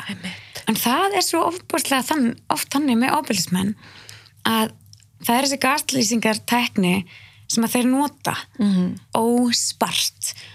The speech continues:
Speaker 2: Maður heyrir þetta mjög mikið í fólki, til dæmis í forsjármálum.
Speaker 1: Mhm.
Speaker 2: Það eru karlmenn sem eru í forsjárdeilum við konurnar sem að þeir eiga börn með, sem að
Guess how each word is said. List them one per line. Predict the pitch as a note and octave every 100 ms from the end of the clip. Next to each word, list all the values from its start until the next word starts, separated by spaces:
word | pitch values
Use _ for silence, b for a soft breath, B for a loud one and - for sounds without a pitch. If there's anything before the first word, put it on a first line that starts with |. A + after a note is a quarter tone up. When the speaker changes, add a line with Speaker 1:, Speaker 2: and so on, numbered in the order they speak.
| -
Speaker 2:
Maður | A3
heyrir | A3+ A3+ A3+
þetta | G#3 G#3+
mjög | B3+ D4
mikið | A3+ - G3+ -
í | G3+ F#3
fólki, | - G3+ - F#3+ F3+ F3+ - _
til | - F3+
dæmis | F#3+ F#3+ -
í | F3+
forsjármálum. | F3+ C#4+ C#4+ D#4+ D4 D#4 C#4+ A#3+ B B
Speaker 1:
Mhm. | G#3+ F#3+ F3+ F3
Speaker 2:
Það | A#3+
eru | A3+
karlmenn | A3 B3+ - B3 A#3+ A#3
sem | -
eru | G#3+
í | G#3
forsjárdeilum | A3+ - - A3 G#3+ G#3 - - G#3+ G3+ G3 F#3+ F#3
við | F#3+ G3 -
konurnar | A3 G3+ F#3 G3+ - - -
sem | - G3+
að | G3 F#3
þeir | G3
eiga | F#3+
börn | - - A#3
með, | A3 G#3+ B B B B B B
sem | - G#3
að | G3+ F#3+ F3+